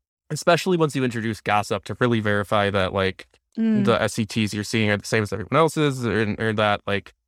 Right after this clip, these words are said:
Speaker 1: 'cause the S C Ts are really just a promise that it got added to the log. It
Speaker 2: Yes.
Speaker 1: might not have been added to the
Speaker 2: Yes.
Speaker 1: log. So there's a convoluted scenario where someone issues an S-,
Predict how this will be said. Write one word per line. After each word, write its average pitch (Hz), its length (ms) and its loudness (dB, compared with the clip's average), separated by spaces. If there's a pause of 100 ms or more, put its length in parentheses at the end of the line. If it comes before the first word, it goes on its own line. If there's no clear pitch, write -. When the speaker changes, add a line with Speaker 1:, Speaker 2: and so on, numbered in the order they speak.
(220)
Speaker 1:
'cause 117 120 -12
the 120 80 0
S 107 120 0
C 113 100 -2
Ts 113 180 0
are 113 40 -2
really 110 200 2
just 101 200 -4
a 95 40 -8
promise 139 460 0
that 131 140 -4
it 127 100 -8
got 123 160 2
added 120 220 0
to 123 80 -6
the 117 80 2
log. 110 260 4
It 110 40 0
Speaker 2:
Yes. 101 60 -2
Speaker 1:
might 104 200 -2
not 107 160 2
have 107 80 0
been 107 100 0
added 104 240 0
to 113 60 -10
the 107 100 2
Speaker 2:
Yes. 90 80 2
Speaker 1:
log. 104 260 2 (360)
So - 140 -2
there's 107 180 0
a 107 40 -6
convoluted 104 540 -2
scenario 101 480 2
where 98 140 0
someone 101 260 -2
issues 104 280 -2
an 101 100 0
S-, 101 220 -2